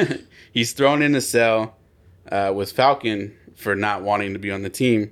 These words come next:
and not cooperating. And then when they finally, the two of them gather themselves, gather themselves, they realize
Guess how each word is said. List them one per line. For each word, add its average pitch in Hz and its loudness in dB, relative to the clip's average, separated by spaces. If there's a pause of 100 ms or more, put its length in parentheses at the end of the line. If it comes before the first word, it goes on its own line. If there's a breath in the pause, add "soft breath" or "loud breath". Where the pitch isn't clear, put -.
(100)
and 101 -4
not 101 -6
cooperating. 107 -2 (480 soft breath)
And 101 -6
then 101 -4
when 101 -6
they 101 -2
finally, 110 -4
the 101 -10
two 131 -2
of 127 2
them 113 0
gather 107 2
themselves, 107 -4 (580 soft breath)
gather 104 0
themselves, 104 0
they 101 -2
realize 101 0